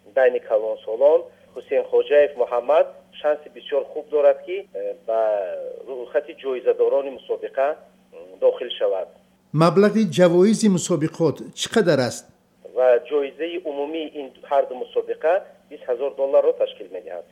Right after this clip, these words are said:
Speaker 1: Ба кӯдакон як қисми маблағро ҷудо кардан,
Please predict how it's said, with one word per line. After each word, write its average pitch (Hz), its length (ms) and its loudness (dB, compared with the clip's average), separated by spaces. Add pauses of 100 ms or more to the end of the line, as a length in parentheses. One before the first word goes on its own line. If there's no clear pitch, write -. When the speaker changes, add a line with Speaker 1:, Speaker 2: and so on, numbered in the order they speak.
Speaker 1:
Ба 123 100 -6
кӯдакон 131 540 0
як 135 200 4
қисми - 300 -16 (300)
маблағро 135 520 2
ҷудо 123 220 2
кардан, 135 460 6